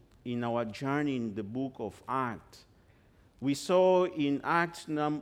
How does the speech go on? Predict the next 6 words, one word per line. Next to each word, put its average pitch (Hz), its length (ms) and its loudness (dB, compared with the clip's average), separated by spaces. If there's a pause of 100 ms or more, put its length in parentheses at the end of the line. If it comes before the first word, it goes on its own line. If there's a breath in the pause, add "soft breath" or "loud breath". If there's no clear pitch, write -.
(160)
chapter 147 420 0
one, 131 440 0
verse 123 480 -4
eight, 131 340 -2
that 123 160 -2
Jesus 139 720 -2